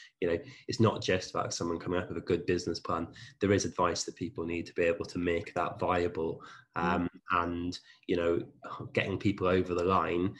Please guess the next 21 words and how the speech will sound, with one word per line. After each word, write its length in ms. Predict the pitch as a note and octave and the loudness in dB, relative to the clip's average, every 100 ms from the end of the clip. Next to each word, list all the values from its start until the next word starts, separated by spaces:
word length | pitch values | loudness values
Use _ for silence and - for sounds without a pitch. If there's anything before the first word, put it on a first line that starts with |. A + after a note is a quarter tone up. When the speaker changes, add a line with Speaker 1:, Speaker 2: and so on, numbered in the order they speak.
| - | -6
Speaker 1:
it's 260 | - C2+ - | -4 0 2
not 220 | F#2+ - | 2 2
easy, 420 | G2+ F#2+ F2 E2+ | 2 2 0 -4
but, 380 | E2+ - - - - | -4 -4 -4 -8 -6
you 80 | F#2 | -4
know, 120 | F2 | -4
I 80 | F2 | 0
do 220 | G2 F2+ | 2 2
think 380 | - F2+ E2+ - | 2 2 0 0
that 240 | D#2+ D#2+ | 0 2
that 200 | F#2 - | 2 2
is, 240 | F2 - - | 0 -2 -4
you 100 | E2+ | -6
know, 140 | E2 | -4
a 60 | F2+ | -2
good 280 | G2 E2+ | 2 2
way 220 | F2 E2 E2+ | 2 0 -2
of, 160 | E2+ - - | -6 -12 -8
of, 240 | F2+ E2 - | -6 -6 -6
of 200 | F2+ - | -6 -6
supporting, 680 | - - F#2+ F2 - E2 | -10 -4 0 2 2 -4